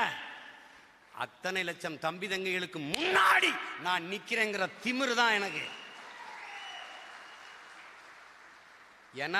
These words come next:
உங்களுக்கு ஒரு சிக்கல், உங்களுக்கு ஒரு பிரச்சனைனா என்னைய தொட்டு, என்னைய தாண்டி தான் உங்ககிட்ட வரணும். சும்மா அப்படிலாம் அப்படியே அப்படிலாம் தம்பி காளியை தூக்கிட்டான், தூக்கட்டும்.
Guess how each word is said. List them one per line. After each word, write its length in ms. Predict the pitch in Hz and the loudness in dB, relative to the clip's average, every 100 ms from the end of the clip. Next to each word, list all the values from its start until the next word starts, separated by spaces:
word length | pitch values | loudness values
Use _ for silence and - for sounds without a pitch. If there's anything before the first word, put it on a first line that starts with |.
| 202 175 | 2 0
உங்களுக்கு 340 | 185 180 170 170 | -2 -4 -4 -6
ஒரு 80 | 147 | -6
சிக்கல், 340 | 190 - 220 180 | -10 -6 -6 -4
உங்களுக்கு 300 | 175 170 151 160 | -6 -6 -8 -10
ஒரு 80 | 135 208 | -6 -4
பிரச்சனைனா 420 | 220 233 240 240 196 | -2 0 2 2 2
என்னைய 240 | 220 226 208 - | 0 0 0 -2
தொட்டு, 300 | 240 226 277 226 - - 208 | -6 -4 -4 -6 -6 -2 2
என்னைய 240 | 254 233 - - | 4 2 2 2
தாண்டி 360 | 320 392 381 339 330 | 2 2 -2 0 0
தான் 180 | 262 - 190 | 0 -4 -6
உங்ககிட்ட 320 | 190 165 165 | -6 -6 -6
வரணும். 260 | 143 120 - - _ - - _ - - - - - - - - - - | -4 -8 -16 -20 _ -20 -20 _ -20 -20 -20 -20 -20 -20 -20 -20 -20 -10
சும்மா 180 | 185 233 | 4 6
அப்படிலாம் 260 | 214 233 220 | 8 6 6
அப்படியே 220 | 220 220 196 180 226 220 214 | 6 4 4 2 4 6 4
அப்படிலாம் 360 | 208 214 202 - - - - - _ _ _ _ _ _ _ - | 2 -2 -4 -12 -20 -20 -20 -20 _ _ _ _ _ _ _ 0
தம்பி 220 | 175 180 170 | 2 2 4
காளியை 260 | 180 185 | 4 2
தூக்கிட்டான், 420 | 175 165 156 156 - | 0 -6 -6 -8 -10
தூக்கட்டும். 440 | 170 135 151 143 | -12 -12 -12 -12